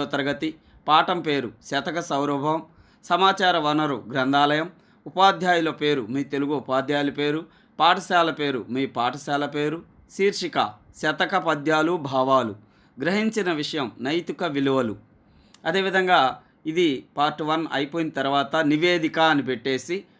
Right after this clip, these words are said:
పరిచయం అనేది సైడ్ హెడ్డింగ్ పెట్టుకొని ఈ విధంగా సైడ్ హెడ్డింగ్ రాసేటప్పుడు బ్లాక్ ఇంక్తో రాసుకోండి. తర్వాత శతక పద్యాలు భావాలు అని పెట్టేసి ఈ యొక్క వేమన శతకం, కవి యోగి వేమన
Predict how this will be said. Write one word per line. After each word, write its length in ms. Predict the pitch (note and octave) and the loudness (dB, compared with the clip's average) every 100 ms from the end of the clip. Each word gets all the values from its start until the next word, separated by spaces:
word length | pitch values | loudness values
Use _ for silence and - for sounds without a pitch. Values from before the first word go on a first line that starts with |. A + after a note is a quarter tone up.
| _ D#3+ | _ 0
పరిచయం 500 | F3+ G3 G#3 F#3+ E3 | 2 2 2 2 2
అనేది 440 | D3 C#3+ C3+ D3+ A2 - _ _ | 0 -2 -2 -2 -4 -10 _ _
సైడ్ 260 | - C#3 D3 | -4 -2 0
హెడ్డింగ్ 280 | D3 C#3+ C3 | 0 2 0
పెట్టుకొని 400 | A#2+ - C#3 C3+ | -2 -4 -2 0
ఈ 80 | B2+ | -2
విధంగా 360 | B2+ C#3 C#3 | -2 0 0
సైడ్ 280 | C3 C3+ D#3 | 0 0 0
హెడ్డింగ్ 280 | F3 F#3+ E3+ | 0 0 0
రాసేటప్పుడు 580 | D3 D3 C#3+ C#3+ C3+ D3 | 0 -2 -4 -4 -4 -4
బ్లాక్ 380 | C#3 C3 C#3 D3 | 2 4 4 0
ఇంక్తో 280 | D3+ D3+ D3 | -6 -4 0
రాసుకోండి. 540 | C3 C3 - C#3 D#3+ F#3+ _ _ _ _ _ _ - | 0 -2 -4 -2 -2 -6 _ _ _ _ _ _ -2
తర్వాత 340 | F#3 F#3 F3+ D3+ C3 - _ | 2 2 4 4 2 -4 _
శతక 340 | - F#3 A3 A3 | -2 2 2 2
పద్యాలు 680 | F3 E3+ D3+ E3 E3 F3 | 2 2 2 4 4 4
భావాలు 760 | F#3+ D3+ C#3+ C#3+ D3 C#3+ C#3 G#2 - | -2 0 2 4 4 4 -2 -6 -8
అని 160 | C3+ C#3 | -4 -2
పెట్టేసి 520 | C3+ A#2+ D3 D3 G3 A3 _ _ _ - | -4 -2 -4 -4 -6 -8 _ _ _ -4
ఈ 80 | |
యొక్క 220 | D#3+ D#3+ D#3 C3+ A#2+ - _ _ C3+ | -4 0 2 2 0 -8 _ _ -2
వేమన 320 | D3+ D#3 D3+ | 2 2 0
శతకం, 520 | D3 C#3 C#3 C#3 C#3 C#3 - _ _ _ _ | 0 -4 -4 -2 -2 -2 -8 _ _ _ _
కవి 420 | D#3+ D3+ D3 C#3 - C#3 | -2 2 2 -2 -6 -4
యోగి 540 | C#3+ D3 D3 C3+ A2+ - _ - | -2 0 0 0 -4 -14 _ -6
వేమన 360 | B2+ C#3+ C#3+ | 0 2 2